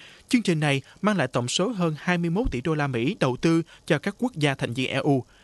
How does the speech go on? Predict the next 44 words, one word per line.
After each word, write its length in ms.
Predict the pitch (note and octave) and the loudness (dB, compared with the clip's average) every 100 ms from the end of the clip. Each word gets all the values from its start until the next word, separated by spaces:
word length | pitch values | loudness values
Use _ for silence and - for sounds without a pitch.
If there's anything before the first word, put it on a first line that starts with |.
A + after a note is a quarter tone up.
| - - - | -20 -4 0
Tuy 120 | A3+ | 2
nhiên, 240 | G#3+ G#3+ - - | 2 0 -4 -2
chương 160 | A#3 | 0
trình 180 | G3+ E3 | 2 0
gần 160 | D3 C#3+ | 0 0
như 140 | G#3 | 0
không 260 | G3 A#3+ G#3+ | 0 0 2
được 160 | C#3 | 0
kiểm 160 | - B2+ | 0 -2
soát 260 | - A3 - | 0 -2 0
trong 160 | E3+ C#3+ | -2 0
khối, 360 | D#3 E3 C4 - - _ | 0 2 0 -6 -18 _
dẫn 220 | C#3+ A#2+ | 0 0
đến 160 | C3+ E3 | 2 0
các 220 | B3+ C4 | 0 -2
hệ 140 | C#3+ A#2+ | 0 0
lụy 260 | B2 A2+ B2 | 0 -2 -2
về 80 | B2 | -2
an 220 | C#3 C#3 | 0 2
ninh. 180 | C#3+ C3+ _ - - - | 0 0 _ -20 -20 -2
Cùng 180 | - D#3+ | 2 2
với 140 | F3+ | 2
chương 200 | A3+ A3+ | 0 0
trình 180 | F#3+ C3 | 0 0
trên, 260 | B2+ F#3 F#3 - _ | 2 0 0 -8 _
Ủy 140 | D3+ | 0
ban 180 | F3+ D#3+ | 2 0
châu 160 | - D3 | -2 0
Âu 180 | C#3+ | 0
cũng 200 | C#3 C#3 | 0 -4
kêu 220 | F3+ G#3+ F3+ | 0 0 0
gọi 160 | B2+ A2 | -2 -2
các 180 | F#3 G#3+ | -4 0
nước 240 | G3 C#4+ - - - | 2 0 -2 -8 0
ngừng 200 | D#3+ D3+ | 2 2
cấp 140 | C#4 - | -4 -2
thị 140 | C3+ | -2
thực 200 | - B2 - | 0 -4 0
cho 100 | F3+ | 0
công 260 | - E3 | 0 0
dân 200 | E3 D#3 | 0 0
Nga 180 | D3 D3+ C3+ | 0 0 0
và 100 | B2 | 0
Belarus. 520 | B2+ B2 B2 F#3+ - | 0 0 0 0 -2